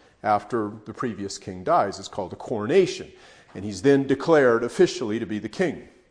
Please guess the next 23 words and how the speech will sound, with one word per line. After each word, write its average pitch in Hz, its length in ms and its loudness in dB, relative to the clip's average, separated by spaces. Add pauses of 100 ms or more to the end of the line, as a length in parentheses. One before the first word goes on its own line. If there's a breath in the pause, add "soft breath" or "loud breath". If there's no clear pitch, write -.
(580 soft breath)
Um, 101 420 -2
we 123 140 0
have 107 180 0
coronations. 107 920 -6 (440 soft breath)
Um, 98 420 -6 (560)
uh, 123 40 -10
our, 110 580 -2
our 110 140 -2
presidents 120 580 2
are 113 140 2
elected 117 420 0
on 104 180 -2
November 107 440 0
eleventh, 113 420 2
right? 113 340 -2
But 110 120 -6
when 123 180 -4
are 117 100 2
they 113 360 0 (200)
enthroned 113 680 0
into 104 180 -6
the 101 100 -4
presidency? 123 680 -2